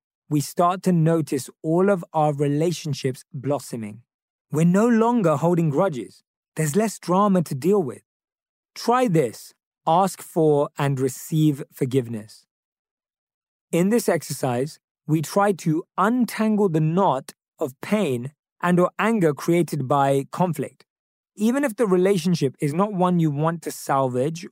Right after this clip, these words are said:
or have the option of rebuilding, this exercise will help you let go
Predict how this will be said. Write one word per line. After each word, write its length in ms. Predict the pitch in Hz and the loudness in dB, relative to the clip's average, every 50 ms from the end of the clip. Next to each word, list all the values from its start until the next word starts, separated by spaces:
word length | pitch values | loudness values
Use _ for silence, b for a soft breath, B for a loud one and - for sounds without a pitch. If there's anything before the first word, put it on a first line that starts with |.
| _ - | _ -2
or 480 | 156 156 160 160 160 160 156 151 139 - _ _ _ - | 0 2 2 4 4 4 4 2 0 -4 _ _ _ -2
have 200 | 160 175 165 151 | 0 0 2 2
the 100 | 170 165 | 2 2
option 300 | 156 156 151 - 170 156 | 0 -2 -4 -2 0 0
of 160 | 143 123 123 | 0 0 0
rebuilding, 720 | 135 135 120 110 170 220 262 220 143 110 98 110 147 156 _ _ _ _ _ _ - - | 0 0 0 2 0 2 2 2 -2 -2 -6 -10 -14 -14 _ _ _ _ _ _ -2 0
this 200 | 190 220 196 - | 0 0 2 0
exercise 680 | 233 214 - - 202 160 - 170 143 143 143 135 135 - _ | 0 -2 0 -2 -4 -2 0 0 2 2 2 0 -2 -6 _
will 220 | - 151 147 143 139 | -2 -2 0 0 0
help 360 | 120 127 156 170 180 165 - | -2 0 0 0 0 0 0
you 120 | 190 196 | 0 2
let 340 | 180 170 165 156 - 160 143 | 2 2 2 0 -2 -6 -4
go 520 | 120 147 143 143 135 123 120 117 120 120 | 0 0 2 2 2 2 0 -2 -4 -6